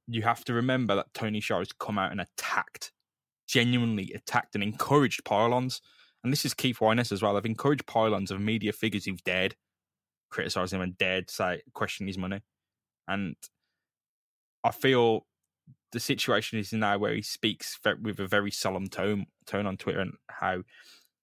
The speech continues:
he's always tried to do the right thing. I get that, but you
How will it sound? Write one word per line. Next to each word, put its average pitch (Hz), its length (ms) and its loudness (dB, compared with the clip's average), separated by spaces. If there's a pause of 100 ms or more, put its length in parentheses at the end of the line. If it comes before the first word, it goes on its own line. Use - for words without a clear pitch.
(180)
he's 110 140 -2
always 101 200 2
tried 104 200 0
to - 80 -14
do 107 100 2
the 101 80 2
right 95 220 -2
thing. 104 200 -2
I 95 60 2
get 110 260 2
that, 104 200 2 (400)
but - 120 -8
you 107 120 -10